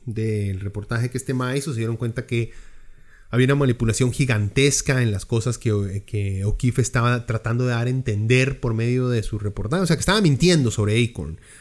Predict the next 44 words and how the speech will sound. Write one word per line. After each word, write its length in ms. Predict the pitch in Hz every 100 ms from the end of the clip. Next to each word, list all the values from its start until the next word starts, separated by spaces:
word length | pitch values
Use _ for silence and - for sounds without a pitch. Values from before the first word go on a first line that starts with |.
| -
porque 240 | - 117 131
él 100 | 135
estaba 260 | 135 151
tratando 320 | 147 117 123 143
de 60 |
acusar 340 | 131 117 123 127
a 60 |
Acorn 260 | 135 139 135
como 140 | 123
que 80 | 113
los 100 | 101
maes 220 | 104 117
estaban 220 | 123 123
ayudando 280 | 123 113 117
a 40 | 110
gente 200 | 117 123
a 20 |
cometer 460 | 107 95 107 110 - - - - -
crímenes. 580 | 165 180 113 87 - - - _ _ _ - - - -
Y 140 | 160
cuando 240 | 156 139 139
se 100 | 139
dieron 220 | 143 160
cuenta 280 | 180 170 180
de 120 | 180
los 120 | 175
videos 360 | 180 185 185 190
originales, 340 | 185 202 196
se 60 | 151
dieron 100 | 127
cuenta 180 | 139
que 80 | 131
nada 220 | 120 117
que 120 | - 95
ver, 200 | - - - - - -
que 100 | -
esa 160 | 120 127
nunca 300 | 120 123 120
fue 160 | 120 117
la 80 |
intención 560 | 117 113 107 - 120 113
de 80 | 113
la 120 | 104
asociación. 600 | - 101 98 - 131 107